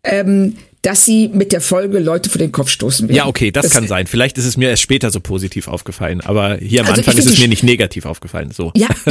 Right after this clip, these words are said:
Speaker 1: also die spätere, diese Fantasy-Königreich-Musik, ähm, die fand ich auch toll, aber hier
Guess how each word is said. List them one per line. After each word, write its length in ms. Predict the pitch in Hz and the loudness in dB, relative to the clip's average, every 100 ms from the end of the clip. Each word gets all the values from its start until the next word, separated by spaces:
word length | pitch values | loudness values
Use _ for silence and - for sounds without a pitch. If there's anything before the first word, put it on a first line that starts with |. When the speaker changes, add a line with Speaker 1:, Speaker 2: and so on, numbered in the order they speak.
| 190 | 0
Speaker 1:
also 160 | - 208 | 0 0
die 120 | 214 | 2
spätere, 500 | - 226 277 302 226 | 0 0 0 0 0
diese 280 | 185 185 185 | 2 0 0
Fantasy-Königreich-Musik, 1700 | - 185 247 262 208 - 233 277 - 175 151 165 147 131 123 - 220 | 0 0 2 2 0 2 0 0 -2 -2 -2 -2 -2 -2 -4 -6 -4
ähm, 320 | 170 165 170 156 | -2 0 0 0
die 100 | 190 | 0
fand 220 | 254 233 | 2 0
ich 140 | 226 | -2
auch 160 | 262 - | -4 -2
toll, 280 | - 143 147 | -2 -2 -2
aber 220 | 160 165 | -4 -4
hier 380 | - 214 285 | 0 2 2